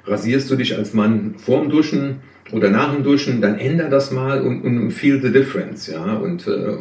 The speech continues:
ob das dann ist, äh, ob du deinen Kaffee erst im Büro trinkst oder schon zu Hause trinkst oder unterwegs trinkst. Und, und das,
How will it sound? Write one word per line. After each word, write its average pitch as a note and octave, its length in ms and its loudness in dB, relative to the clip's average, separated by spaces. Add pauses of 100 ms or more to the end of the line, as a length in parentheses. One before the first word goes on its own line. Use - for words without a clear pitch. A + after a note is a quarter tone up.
(400)
ob - 120 -14
das A#2+ 160 -2
dann A2+ 160 2
ist, A2+ 300 -4
äh, A2 340 2 (360)
ob A2 180 -6
du A#2 80 0
deinen G#2+ 220 2
Kaffee A#2 280 0
erst A2 180 0
im G#2+ 100 2
Büro A2 260 0
trinkst C3 460 -2
oder G#2+ 160 0
schon A2 180 -2
zu G#2 160 -8
Hause A#2+ 280 0
trinkst A#2+ 320 -6
oder G2+ 220 0
unterwegs G#2+ 420 -2
trinkst. A#2 340 -6 (440)
Und, G#2+ 240 0
und - 260 -6
das, - 460 -4